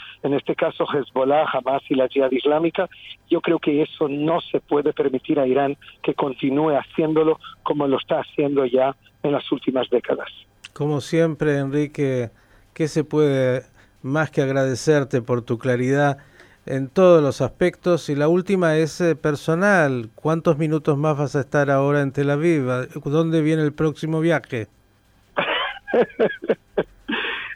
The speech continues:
Speaker 1: El próximo viaje será a Abu Dhabi, a una conferencia la semana que viene y a una reunión con los líderes, eh, de Emiratos que estaban en París, en el Senado, y que me invitaron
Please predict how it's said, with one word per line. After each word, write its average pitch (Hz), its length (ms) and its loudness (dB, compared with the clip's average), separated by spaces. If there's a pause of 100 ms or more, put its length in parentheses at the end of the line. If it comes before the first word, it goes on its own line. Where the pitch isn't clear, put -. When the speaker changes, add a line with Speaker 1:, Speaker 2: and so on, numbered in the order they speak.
(100)
Speaker 1:
El 147 260 2
próximo 151 580 0
viaje 139 460 2 (100)
será 139 380 2
a - 20 2
Abu 127 200 0
Dhabi, 165 380 2
a 147 80 4
una 143 220 0
conferencia 156 720 0
la 143 180 2
semana 143 300 -2
que - 120 -2
viene 135 360 2 (720)
y 135 320 4
a 135 100 4
una 151 280 2
reunión 139 640 2
con 135 340 -2
los 127 240 0
líderes, 139 460 2 (600)
eh, 131 360 4
de 139 140 4
Emiratos 143 520 0
que - 120 -4
estaban 147 480 0
en 127 100 0
París, 139 340 0 (140)
en 135 160 0
el 127 180 2
Senado, 151 400 2
y 135 60 -2
que - 140 -2
me 135 200 0
invitaron 156 640 -2